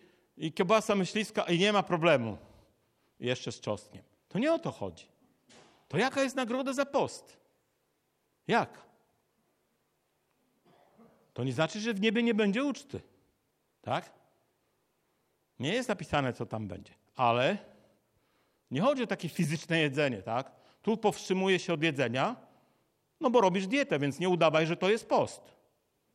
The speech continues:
Powstrzymujesz się od jedzenia, bo waga mówi swoje,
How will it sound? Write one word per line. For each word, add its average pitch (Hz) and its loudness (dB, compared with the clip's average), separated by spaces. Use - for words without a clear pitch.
Powstrzymujesz 190 -2
się 190 -2
od 170 0
jedzenia, 147 0
bo 151 4
waga 170 6
mówi 160 2
swoje, 143 0